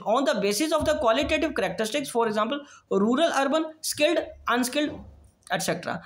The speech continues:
तो ये क्या गया, उनकी क्वालिटी के बेसिस पे। पहला है, जैसे टेबल की मैंने यहाँ लोकेशन बता दी,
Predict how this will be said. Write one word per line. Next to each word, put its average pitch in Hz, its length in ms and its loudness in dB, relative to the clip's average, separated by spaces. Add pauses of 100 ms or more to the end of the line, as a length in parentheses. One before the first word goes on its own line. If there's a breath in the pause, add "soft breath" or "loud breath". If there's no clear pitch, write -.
(160 loud breath)
तो 269 100 2
ये 262 180 4
क्या 285 180 -2
गया, 311 120 2
उनकी 277 260 0
क्वालिटी 220 420 0
के 285 120 0
बेसिस 165 300 -2
पे। 160 160 -2 (260 loud breath)
पहला 240 260 2
है, 277 140 2
जैसे 247 240 0
टेबल 247 260 2
की 262 120 0
मैंने 254 200 2
यहाँ 247 180 2
लोकेशन 220 400 0
बता 226 220 2
दी, 254 160 0